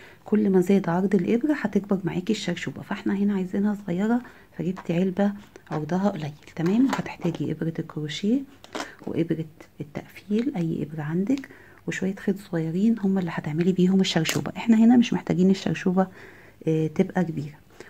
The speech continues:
وهتجيبي حتتين خيط كده متنيين على اتنين عشان واحدة اللي هنربط بيها الشرشوبة وواحدة اللي هنلفها حواليها. تمام، دول كده هتخليهم عندك. هتجيبي العلبة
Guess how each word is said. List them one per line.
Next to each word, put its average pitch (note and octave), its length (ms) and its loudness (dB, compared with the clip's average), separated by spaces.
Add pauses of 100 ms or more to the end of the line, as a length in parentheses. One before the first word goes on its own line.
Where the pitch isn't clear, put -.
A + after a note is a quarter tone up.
وهتجيبي G#3 560 2 (320)
حتتين - 400 2
خيط G3+ 240 2
كده G3+ 200 0
متنيين F3+ 440 2
على F#3+ 180 0
اتنين A#3+ 420 4
عشان E3+ 280 0
واحدة F3 280 0
اللي D#3+ 140 -4
هنربط F3+ 420 0
بيها - 100 2
الشرشوبة G3+ 480 -2
وواحدة G3+ 320 0
اللي F#3 160 -2
هنلفها D#3+ 440 -4
حواليها. F3+ 440 -6 (200)
تمام، F#3 280 -2 (280)
دول E3 140 -4
كده G#3 220 -4
هتخليهم F3 600 -2
عندك. - 180 -8 (480)
هتجيبي D3+ 380 -2
العلبة F3 400 0